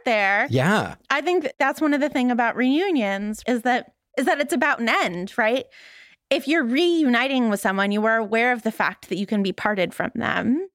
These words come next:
Speaker 1: And so I think part of what's beautiful about them is this yearning to make it last. I feel like if you're reunited with a friend who you haven't seen in ten years, you're like, "Let's swap phone numbers. Let's get back in touch."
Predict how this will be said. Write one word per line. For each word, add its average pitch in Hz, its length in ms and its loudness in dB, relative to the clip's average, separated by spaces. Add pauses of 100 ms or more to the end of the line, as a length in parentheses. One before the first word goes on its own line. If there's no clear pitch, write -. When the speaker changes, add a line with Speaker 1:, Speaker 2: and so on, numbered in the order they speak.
(880)
Speaker 1:
And 240 180 2
so 240 360 0
I 247 80 0
think 254 200 2
part 254 220 0
of 240 100 0
what's 233 220 0
beautiful 262 560 2
about 190 300 2
them 202 260 2
is 220 140 0
this 202 220 -2
yearning 214 600 2
to 214 160 -4
make 208 160 0
it 208 140 -2
last. - 560 -4 (120)
I 233 60 0
feel 233 160 0
like 233 140 0
if 226 320 -6
you're 202 160 0
reunited 220 480 0
with 180 100 -4
a 175 60 -2
friend 175 420 -2
who - 140 -8
you 160 160 0
haven't 180 340 -2
seen 175 260 0
in 175 120 0
ten 170 260 -4
years, 196 420 0
you're 262 60 2
like, 254 180 0
"Let's 392 300 -2
swap - 260 -2
phone 311 200 2
numbers. 208 520 0
Let's 392 200 -2
get 359 160 -2
back 285 240 -2
in 254 100 2
touch." - 460 -4